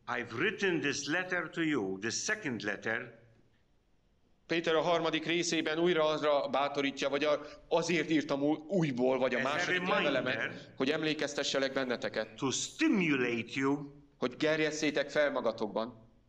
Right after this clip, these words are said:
Speaker 1: to whole, in English it says, wholesome thinking.
Speaker 2: hogy, ö, tisztán tudjatok gondolkodni.
Speaker 1: I want you to
Speaker 2: Józanul.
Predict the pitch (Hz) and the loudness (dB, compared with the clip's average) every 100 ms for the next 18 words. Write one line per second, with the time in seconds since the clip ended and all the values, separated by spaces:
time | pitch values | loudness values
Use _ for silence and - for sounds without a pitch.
0 | _ _ 123 117 107 110 - - 139 147 | _ _ -8 -6 -6 -12 -20 -8 -2 0
1 | 143 143 143 127 127 120 113 107 - 123 | 0 -2 -4 -4 -2 -2 -4 -6 -6 -4
2 | 113 - - - 143 131 120 135 131 127 | -4 -6 -12 -6 -2 -2 -4 -6 -6 -6
3 | 120 95 - 85 80 - _ - - - | -6 -6 -8 -12 -14 -18 _ -20 -20 -20
4 | - 151 165 160 156 156 156 - 202 196 | -8 -2 0 2 2 2 -2 -2 -4 -2
5 | 156 143 147 139 139 135 135 131 127 123 | -2 -2 -2 -2 0 0 0 2 0 0
6 | 113 120 156 143 156 196 190 190 196 175 | -2 -2 -4 -2 0 0 0 -2 -2 0
7 | 165 156 147 135 | 2 2 2 0